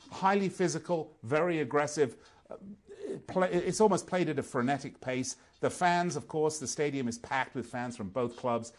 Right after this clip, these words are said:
So it's, it's really, it's not a, a good environment for children. Let's just put it that way.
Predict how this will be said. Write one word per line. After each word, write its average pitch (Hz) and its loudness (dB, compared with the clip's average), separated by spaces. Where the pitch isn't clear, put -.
So 135 -2
it's, 143 -4
it's 151 -4
really, 180 4
it's 135 -6
not 170 2
a, 139 0
a 135 -4
good 143 2
environment 123 0
for - -14
children. 90 -6
Let's 98 -10
just 98 -14
put 104 -4
it 92 -6
that 107 -4
way. 98 -4